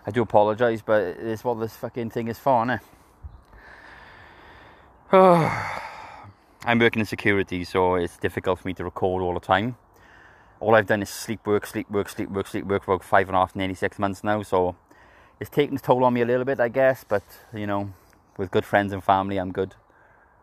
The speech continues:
Um, yeah, so I got, I'm gonna see the wrestling now, two weeks today.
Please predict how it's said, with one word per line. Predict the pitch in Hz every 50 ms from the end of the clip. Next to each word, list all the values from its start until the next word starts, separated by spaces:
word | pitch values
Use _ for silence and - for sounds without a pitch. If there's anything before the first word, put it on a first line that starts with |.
| _ _ _ _ _ _ -
Um, | 90 90 92 92 90 90 90 92 90 90 87 - _ _ _ _ - - _ -
yeah, | 156 160 165 165 156 147
so | - - 139
I |
got, | 120 131 123 117 -
I'm | - 113
gonna | 123 113
see | - 120
the | 110 107
wrestling | 107 104 101 - 110 101
now, | 98 98 95 92
two | - - 98
weeks | 95 90 -
today. | - - 90 92 95 95 98 95